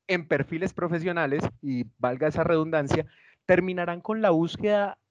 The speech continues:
de los mismos en bases de datos tradicionales, como por ejemplo Computrabajo, dándole vitalidad a la red como medio principal para la obtención de empleo.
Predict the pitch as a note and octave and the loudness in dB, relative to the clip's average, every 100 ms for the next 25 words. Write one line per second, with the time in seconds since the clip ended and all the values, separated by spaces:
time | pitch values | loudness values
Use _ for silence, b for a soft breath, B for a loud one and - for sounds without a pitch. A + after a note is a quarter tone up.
0 | _ C#3 D#3 D3+ D3+ D3 - - _ - | _ -2 0 2 2 0 -6 -16 _ -12
1 | E3+ G3 F3+ G#3 G3+ D#3+ C#3 C3+ F3 E3 | -6 -4 -2 0 0 -2 0 0 -2 0
2 | D3+ B2 D#3+ - D3 C3+ C3 A#2+ E3 A#2+ | -2 0 -4 -2 -2 0 0 0 -2 -2
3 | - C3 B2+ C3 A#2 E3 F3+ G#3 G3+ - | -4 -4 -4 -2 -2 -2 -2 0 0 0
4 | C3+ C3 - A#2 C#3+ A#2 - _ B B | -2 -2 4 6 6 2 -10 _ B B
5 | B B - D3+ D3+ F3 G3 F#3+ D#3+ D3+ | B B -2 2 2 4 4 4 0 -4
6 | C#3+ C3+ D#3 F3 C#3 E3 F#3+ _ _ - | 0 0 0 -4 -2 -2 -2 _ _ -4
7 | D#3+ D#3 C#3+ D3+ F3+ F#3+ G3+ F#3+ E3 - | 0 2 2 4 4 4 2 0 0 0
8 | C3+ G3 G3+ A3 _ - D#3 C#3+ C#3 C3+ | 0 -4 -6 -8 _ -2 0 2 0 0
9 | - C3+ - A#2+ B2+ C3 G2+ E2+ | -2 -2 -2 -2 -2 -2 -6 -6